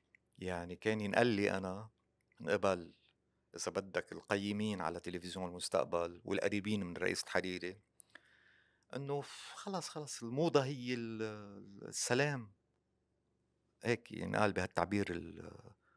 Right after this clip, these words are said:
التبسيطي يعني. الموضة السلام، ما بقى ت-،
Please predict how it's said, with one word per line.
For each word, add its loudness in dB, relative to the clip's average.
التبسيطي 2
يعني. -10
الموضة 2
السلام، 4
ما 4
بقى 4
ت-، -10